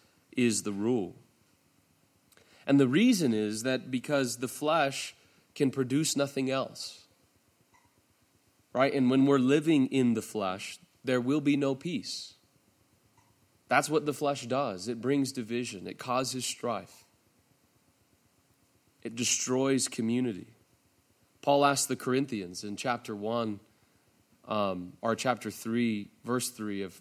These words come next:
First Corinthians, he asked them, "Since there is jealousy and strife among you, are you not fleshly? Are you not walking like mere men?" And to the Galatians,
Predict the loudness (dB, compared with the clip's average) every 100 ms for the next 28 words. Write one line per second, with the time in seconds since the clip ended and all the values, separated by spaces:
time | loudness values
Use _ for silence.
0 | _ -4 -4 -4 -6 -6 -6 -8 -8 -10
1 | -14 -18 _ _ -4 0 0 0 -2 -2
2 | -2 -2 0 2 4 2 -2 -2 0 0
3 | 0 0 -2 -4 -4 -2 -2 0 0 0
4 | 0 -4 -8 _ _ _ _ _ _ _
5 | _ -2 2 4 2 0 0 0 0 -4
6 | -6 -8 -20 _ _ _ _ _ _ -2
7 | 2 2 2 0 0 0 -2 -2 0 -2
8 | -2 -4 -2 -4 -4 -8 _ _ _ _
9 | _ _ _ -20 _ -20 -20 _ _ -2
10 | 0 0 -2 0 0 0 -2 -10 -14 -16